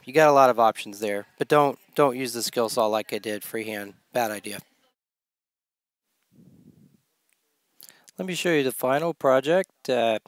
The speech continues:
basically, I got a gate stopper to keep that side from swinging open, and I have a little gate latch over here to keep the other side from flying open. Uh, it was just a, a piece of metal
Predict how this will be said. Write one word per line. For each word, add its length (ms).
basically, 400
I 40
got 180
a 40
gate 320
stopper 480
to 60
keep 280
that 200
side 320
from 200
swinging 420
open, 400
and 160
I 60
have 120
a 40
little 120
gate 300
latch 380
over 180
here 520
to 260
keep 220
the 120
other 160
side 300
from 180
flying 400
open. 480
Uh, 220
it 80
was 100
just 200
a, 180
a 100
piece 260
of 120
metal 340